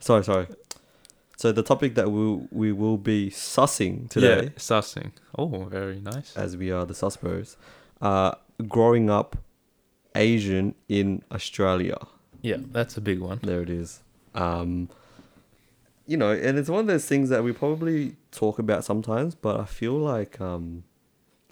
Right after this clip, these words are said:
Speaker 1: yeah, we all have different experiences. Um, 'cause I, I mean, I'm Vietnamese. Are you?
Speaker 2: Yeah, I'm full Viet, man.
Speaker 1: You're full Viet as well?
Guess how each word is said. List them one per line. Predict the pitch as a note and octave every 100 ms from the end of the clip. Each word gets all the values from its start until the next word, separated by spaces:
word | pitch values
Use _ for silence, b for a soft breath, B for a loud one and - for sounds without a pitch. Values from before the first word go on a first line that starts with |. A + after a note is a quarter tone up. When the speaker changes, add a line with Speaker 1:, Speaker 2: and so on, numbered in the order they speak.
| _ - _
Speaker 1:
yeah, | G#2+ G#2+ F#2+
we | G2
all | G#2+ A2+
have | G2+
different | G2 G2 G2
experiences. | F#2 - F#2+ B2+ C3 - G#2+ - _ _ _
Um, | G#2 G2 F#2+ F#2 F#2 C#3+ _ _ _ _ -
'cause | A2 F#2+
I, | G2
I | -
mean, | G2+ F#2+
I'm | G#2 G#2+ G#2+ G2
Vietnamese. | G2 F#2+ F#2+ F2+ F#2+ B2+ -
Are | F#2+
you? | F#2+ F#2+ F#2+ F#2+ F#2+ G#2+ - _ _ -
Speaker 2:
Yeah, | A#2+
I'm | A2+
full | - C3+
Viet, | B2+ A#2 A#2+ -
man. | A2+
Speaker 1:
You're | G#2+
full | - G2
Viet | F#2+
as | F#2 F2
well? | G2 B2+